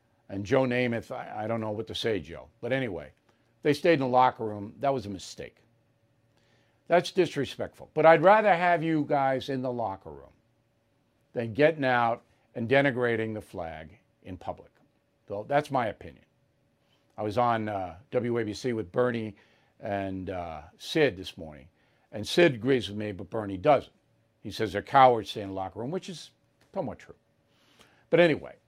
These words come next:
let's do a positive thing. Stand up for your country, all right? Don't kneel.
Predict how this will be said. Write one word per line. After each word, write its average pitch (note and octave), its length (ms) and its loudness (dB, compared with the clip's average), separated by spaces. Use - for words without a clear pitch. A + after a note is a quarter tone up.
let's E3+ 320 2
do D#3+ 200 2
a C#3 40 2
positive G#2 600 -4
thing. C#2+ 220 -16
Stand G#3+ 440 -2
up F#2+ 120 -8
for - 100 -20
your C#2+ 100 -18
country, - 360 -20
all C#3 80 -2
right? D#3+ 200 2
Don't C3 180 -6
kneel. - 220 -20